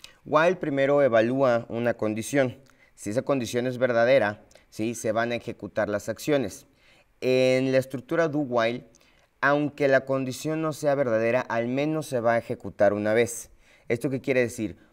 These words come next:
El bucle while siempre piensa antes de actuar. El bucle do while actúa una vez,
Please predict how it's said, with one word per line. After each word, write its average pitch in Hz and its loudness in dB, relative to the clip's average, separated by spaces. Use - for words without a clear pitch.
El 120 0
bucle 147 -2
while 143 4
siempre 135 -4
piensa 151 0
antes 123 -2
de 104 0
actuar. 98 -2
El 117 0
bucle 127 -2
do 117 -4
while 123 0
actúa 165 2
una 156 2
vez, 110 0